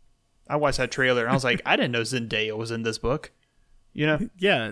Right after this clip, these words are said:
Speaker 2: literally listed as a character, Zendaya,
Speaker 1: <laughs>
Speaker 2: in Dune.
Speaker 1: Um,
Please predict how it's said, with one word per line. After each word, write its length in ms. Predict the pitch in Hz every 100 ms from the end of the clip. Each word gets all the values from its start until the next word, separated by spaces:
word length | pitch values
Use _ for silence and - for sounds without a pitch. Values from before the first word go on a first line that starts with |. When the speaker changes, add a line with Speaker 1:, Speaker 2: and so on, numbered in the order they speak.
| 127
Speaker 2:
literally 520 | 131 139 160 170 160
listed 400 | 147 170 - 113
as 160 | 117 117
a 40 |
character, 440 | 156 151 139 113 107
Zendaya, 580 | 165 131 180 123 98 - _ _
Speaker 1:
<laughs> 320 | - - 131 -
Speaker 2:
in 120 | 175
Dune. 140 | 151
Speaker 1:
Um, 280 | 139 117 107